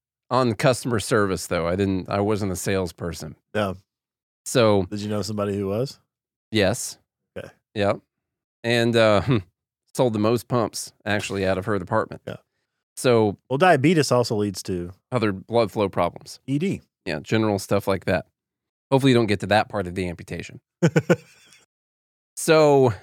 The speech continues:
Speaker 1: but it's twenty twenty-three, like, who cares?
Speaker 2: Mm-hmm.
Speaker 1: Uh, so, uh, one time, this, this company m-, marketed their product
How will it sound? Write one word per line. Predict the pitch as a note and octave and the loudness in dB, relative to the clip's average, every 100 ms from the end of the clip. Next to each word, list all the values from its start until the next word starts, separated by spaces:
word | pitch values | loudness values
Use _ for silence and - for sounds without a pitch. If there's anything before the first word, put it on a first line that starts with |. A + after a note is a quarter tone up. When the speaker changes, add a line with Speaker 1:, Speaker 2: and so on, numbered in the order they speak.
| _ _ _ _ _ _ _ | _ _ _ _ _ _ _
Speaker 1:
but | G#3+ G#2 | 0 0
it's | - A2 | -8 -6
twenty | - C#3+ | 0 0
twenty-three, | A#2 G2 E2+ D3+ F#2 | 0 -2 -2 -6 -6
like, | E2+ E2 | -6 -6
who | G2+ | -6
cares? | F2+ A2 E2+ - - - | -4 -4 -4 -10 -16 -10
Speaker 2:
Mm-hmm. | G#2+ F#2+ D#2+ _ _ | -8 -8 -12 _ _
Speaker 1:
Uh, | G#2 - _ | -12 -12 _
so, | - F#3+ F3 D3 A#2+ _ _ _ _ _ _ _ | 0 2 4 2 -4 _ _ _ _ _ _ _
uh, | - - - | -14 -12 -8
one | A#2+ C3+ F#3+ G#3+ | -2 4 4 4
time, | E3 A#2 G#2 A#2+ - | 4 4 4 0 -2
this, | B2+ G3+ - | 2 2 0
this | D3+ G#3 - | -2 -2 0
company | F#3+ F3 C3+ A2+ G#2+ G2 - _ _ _ | 0 0 2 2 2 0 -6 _ _ _
m-, | A2+ A#2 A#2+ | -8 -4 2
marketed | B2 C#3+ C#3+ A2 G#2 F#2+ F#2 G2 _ | 4 4 2 0 2 0 -6 -14 _
their | A2 A#2 | -4 -2
product | G#2+ B2 A2+ G#2+ G2 F#2+ | 0 2 4 4 2 -2